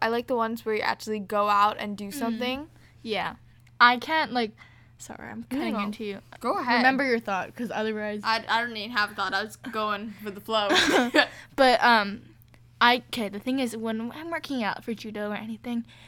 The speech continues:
Speaker 2: I cannot run on the track because I'm going nowhere. I'm just going around in a circle. That's why I
Speaker 1: There's
Speaker 2: liked
Speaker 1: no
Speaker 2: running.
Speaker 1: goal.
Speaker 2: Yeah, I liked running in a neighborhood. Like, I would run a mile
Speaker 1: To Jamba
Speaker 2: around my
Speaker 1: Juice.
Speaker 2: neighborhood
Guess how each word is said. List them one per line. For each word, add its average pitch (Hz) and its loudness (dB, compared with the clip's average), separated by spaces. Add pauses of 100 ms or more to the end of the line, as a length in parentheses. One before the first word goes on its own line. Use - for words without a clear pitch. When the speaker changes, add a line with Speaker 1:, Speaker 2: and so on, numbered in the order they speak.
(140)
Speaker 2:
I 240 4
cannot 370 -2
run 208 -2
on 220 -6
the 233 -4
track - -16 (240)
because - -6
I'm 254 0
going 254 4
nowhere. 214 -2
I'm 233 2
just 247 -6
going 247 2
around 254 0
in 240 -2
a 202 -6
circle. 247 -6
That's 302 -4
why 381 2 (340)
I 277 0
Speaker 1:
There's - 0
Speaker 2:
liked 285 0
Speaker 1:
no 247 -2
Speaker 2:
running. 240 4
Speaker 1:
goal. 240 -6
Speaker 2:
Yeah, 247 4
I - 4
liked 269 0
running 247 2
in 214 -4 (260)
a 240 0
neighborhood. 233 4
Like, 214 -2
I - 0
would 220 -2
run 220 -2
a 214 0
mile 220 6
Speaker 1:
To 220 4
Jamba 220 0
Speaker 2:
around 214 4
my 214 0
Speaker 1:
Juice. 202 -4
Speaker 2:
neighborhood 254 -2